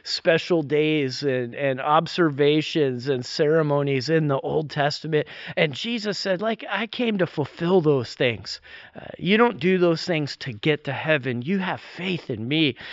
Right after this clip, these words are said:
and that's how you're redeemed. And what I don't want you to hear me saying as I talk about a Sabbath principle here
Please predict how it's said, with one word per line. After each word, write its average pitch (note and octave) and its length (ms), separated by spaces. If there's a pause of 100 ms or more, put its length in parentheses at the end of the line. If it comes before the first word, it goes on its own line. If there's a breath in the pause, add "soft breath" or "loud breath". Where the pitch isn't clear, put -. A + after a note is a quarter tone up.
(100)
and C3 220
that's E3 300
how C#3+ 160
you're C3+ 280
redeemed. C3+ 680 (240 loud breath)
And C4+ 260
what C4 200
I C4 100
don't D4 340
want A3+ 220
you F#3+ 200
to F3+ 140
hear F#3 240
me F3 240
saying F3+ 460
as C3+ 80
I D3+ 80
talk F#3 300
about F3 180
a C#3+ 60
Sabbath E3 440
principle G#3 540
here C#3+ 300